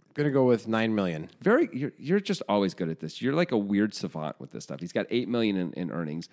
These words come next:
Speaker 2: Where does that place him on the all-time money list, though, Grant?
Speaker 1: Hundred and thirteenth.
Speaker 2: No, one hundred fortieth. Still very good. One of these days, you're just gonna be stone wrong about someone. I'm gonna be there for it.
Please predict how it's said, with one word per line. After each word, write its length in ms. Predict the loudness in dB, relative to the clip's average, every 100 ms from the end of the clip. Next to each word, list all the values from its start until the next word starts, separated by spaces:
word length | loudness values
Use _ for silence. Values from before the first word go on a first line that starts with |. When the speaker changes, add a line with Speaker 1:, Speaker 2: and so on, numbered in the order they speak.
| _
Speaker 2:
Where 100 | -2
does 80 | 0
that 80 |
place 200 | -2 -2
him 60 | 0
on 80 | 0
the 80 | 0
all-time 280 | 0 0
money 180 | 0 0
list, 240 | -2 -6 -10
though, 80 | -10
Grant? 320 | -10 -12 -14 _ _ _ _
Speaker 1:
Hundred 340 | -6 0 2 2
and 200 | 0 0
thirteenth. 560 | 0 -2 -4 -8 -12 -16
Speaker 2:
No, 400 | -4 0 4 6
one 260 | 4 4 0
hundred 280 | 0 -2 -4
fortieth. 440 | 2 4 4 0 -8
Still 260 | -2 -2 0
very 340 | 0 0 0
good. 320 | -4 -8 -8 _ _ _ _
One 160 | 2 6
of 60 | 6
these 140 | 8
days, 200 | 8 6
you're 80 | 4
just 120 | 0 0
gonna 100 | 2
be 160 | 2
stone 320 | 0 2 4 6
wrong 200 | 4 2
about 160 | 0
someone. 260 | -2 -4 -2
I'm 260 | 2 4 6
gonna 160 | 6 8
be 160 | 8
there 180 | 8 8
for 260 | 4 2 2
it. 240 | -2